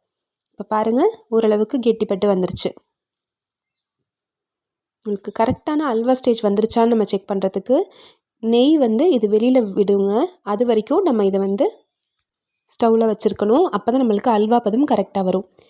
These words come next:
இப்ப நம்ம நெய்யில வறுத்த முந்திரி, பாதாம் வந்து சேர்த்துடலாம். இப்ப பார்க்கவே நல்லா சூப்பரா, நல்லா டேஸ்டியான ஹல்வா மாதிரி இருக்கும். ஆனா, நீங்க வந்து நெய் வெளியில வந்ததுக்கப்புறம் நம்ம வந்து ஸ்டவ் ஆஃப் பண்ணோம் அப்படின்னா, அதோட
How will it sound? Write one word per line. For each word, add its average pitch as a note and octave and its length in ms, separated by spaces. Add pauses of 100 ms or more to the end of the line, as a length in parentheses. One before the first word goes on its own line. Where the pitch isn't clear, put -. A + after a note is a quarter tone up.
(260)
இப்ப A#3+ 140
நம்ம C4+ 180
நெய்யில A3+ 360
வறுத்த A3+ 380
முந்திரி, A3+ 480 (600)
பாதாம் G#3 340
வந்து G#3 260
சேர்த்துடலாம். F#3 520 (2000)
இப்ப A3 200
பார்க்கவே A#3+ 480
நல்லா A#3 260
சூப்பரா, A#3+ 500
நல்லா A3+ 220
டேஸ்டியான A3+ 640
ஹல்வா G#3+ 380
மாதிரி G#3+ 200
இருக்கும். A3 380 (400)
ஆனா, A#3 180
நீங்க B3 180
வந்து C4 180
நெய் C4 300
வெளியில B3+ 320
வந்ததுக்கப்புறம் A3+ 880 (340)
நம்ம G#3+ 200
வந்து G#3 320
ஸ்டவ் A3+ 280
ஆஃப் G3+ 220
பண்ணோம் G#3 240
அப்படின்னா, G3 280
அதோட G#3+ 180